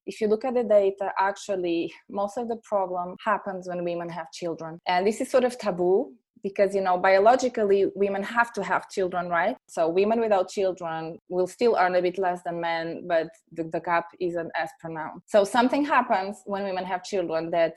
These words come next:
it will push them out of their careers. And this doesn't happen to men, even though men also have children. <laughs> So I think people have to ask themselves, why is this happening to mothers and not fathers?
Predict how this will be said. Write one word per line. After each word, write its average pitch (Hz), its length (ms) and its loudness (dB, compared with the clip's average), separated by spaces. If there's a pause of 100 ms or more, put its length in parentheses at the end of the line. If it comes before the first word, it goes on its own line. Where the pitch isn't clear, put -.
it 185 80 0
will 170 200 0
push 208 240 -4
them 196 160 -6
out 165 160 0
of 170 80 -6
their 156 180 -4
careers. 156 600 -4
And 247 140 6
this 247 80 4
doesn't 247 260 2
happen 226 340 4
to 220 100 -4
men, 220 340 -2
even 196 220 -4
though 185 100 0
men 185 280 -2
also 240 200 0
have 190 180 -6
children. - 320 -4 (240)
<laughs> 277 60 8 (600)
So 208 420 8 (100)
I 214 100 4
think 220 320 2
people 247 240 4
have 254 220 2
to - 140 0
ask 208 160 4
themselves, 196 600 0
why 185 200 4
is 208 80 2
this 208 160 -2
happening 185 380 -2
to 185 100 -12
mothers 165 500 0
and 175 100 -8
not 156 160 -6
fathers? 156 520 -6